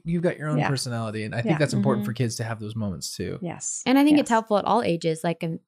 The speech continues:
Speaker 3: thinking of our three-year-old, like, choices for her, especially with clothes,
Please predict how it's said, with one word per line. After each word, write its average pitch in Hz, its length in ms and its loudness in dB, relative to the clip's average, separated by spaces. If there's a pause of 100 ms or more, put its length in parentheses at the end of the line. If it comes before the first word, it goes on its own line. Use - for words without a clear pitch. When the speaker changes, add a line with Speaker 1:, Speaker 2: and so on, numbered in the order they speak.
Speaker 3:
thinking 170 280 -2
of 165 100 -4
our 170 140 0
three-year-old, 170 540 -2 (100)
like, 165 220 -4
choices 190 460 0
for 175 140 0
her, 175 100 2
especially 175 460 2
with 180 160 -2
clothes, 156 460 -2